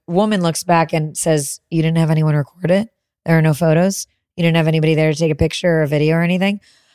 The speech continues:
Think about the time of day. Are we gonna be hot? Are we gonna be sweaty? Will we be comfortable? I know someone who their fiance was going to propose and he got lost on his way to the location and they wound up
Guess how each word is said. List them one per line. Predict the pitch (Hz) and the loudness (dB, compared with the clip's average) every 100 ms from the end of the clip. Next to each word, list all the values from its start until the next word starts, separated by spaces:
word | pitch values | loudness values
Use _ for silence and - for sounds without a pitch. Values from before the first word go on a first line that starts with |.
| _ | _
Think | - 202 | -10 -6
about | 202 185 | -2 -2
the | - | -2
time | - - 190 | -6 -4 -2
of | 190 165 | -2 -2
day. | 180 175 - _ _ - | 0 0 -4 _ _ -2
Are | 170 | 0
we | |
gonna | 175 180 | 0 -2
be | 175 | -2
hot? | 165 180 190 - | -4 -2 -2 -2
Are | 156 | -4
we | |
gonna | 156 156 | -4 -4
be | 160 | -4
sweaty? | - - 190 190 175 147 - _ _ | -6 -6 -2 0 0 -4 -10 _ _
Will | 165 | -4
we | 160 165 | 0 -2
be | 165 | -4
comfortable? | - 180 180 - 151 139 - _ _ _ - | -8 -10 -8 -6 -4 -4 -8 _ _ _ -4
I | 175 | 0
know | 180 190 | 0 0
someone | 185 208 196 208 | -2 -4 -2 -2
who | 208 208 208 208 208 - | -2 0 0 -2 -4 -6
their | 180 185 190 190 | -2 0 2 0
fiance | - 190 196 185 208 | -2 -4 -4 -4 -6
was | 190 190 185 | -2 -2 -4
going | 190 190 | -4 -4
to | 190 | -4
propose | 196 208 214 220 190 | -6 -2 0 -2 -2
and | 190 | -4
he | 190 202 202 - _ _ - | -2 -2 -4 -6 _ _ -2
got | 196 196 | 0 2
lost | 214 170 135 - - _ _ _ | 0 0 -2 -10 -16 _ _ _
on | 165 160 | -2 0
his | 156 | 0
way | 151 160 | 2 2
to | 160 | 2
the | 160 | 2
location | 156 151 165 160 - 208 226 254 | 2 0 0 0 0 -2 -4 -4
and | - 175 170 170 | -2 0 0 -2
they | 165 170 | 0 0
wound | 170 175 175 | 0 0 0
up | 165 160 | 0 0